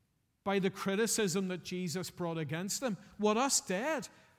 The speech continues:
How, how are we nearly dead? Look at our church. Look at what's going on. Look at all of the stuff that we're seeking to do."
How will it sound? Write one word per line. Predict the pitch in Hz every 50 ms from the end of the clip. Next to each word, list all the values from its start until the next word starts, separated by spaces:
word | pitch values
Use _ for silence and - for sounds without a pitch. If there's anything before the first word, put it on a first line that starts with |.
| _ _ -
How, | 131 - - - -
how | 147 226
are | 262 294 320 311
we | 269 208 233 226 208
nearly | 202 196 202 190 185 175 160
dead? | - 165 185 226 220 240
Look | 294 320 302
at | 294
our | 254 233 208 185
church. | - - 247 277 277 - - - - - - -
Look | - 226 254 302 294 294
at | 285 254
what's | 226 233 226 - -
going | - 214 208 196 185 175 165
on. | 160 202 277 311 302 247 196 170 - - _ _ _ _ _ _ _ _ _ _ _ _ _ _ _ _ _ _ _ _ _ _ _ _ _ _ _ _ -
Look | 294 277 311
at | 302
all | 269 262 254 254 240
of | 196
the | 214 190
stuff | - - - - - 208 226 262 247 - - - - - _ _ _
that | - 240 247 220
we're | 226 220
seeking | 196 - - - 214 208 202 208 208 208 190 160
to | 175 156
do." | - 165 170 202 262 294 277 202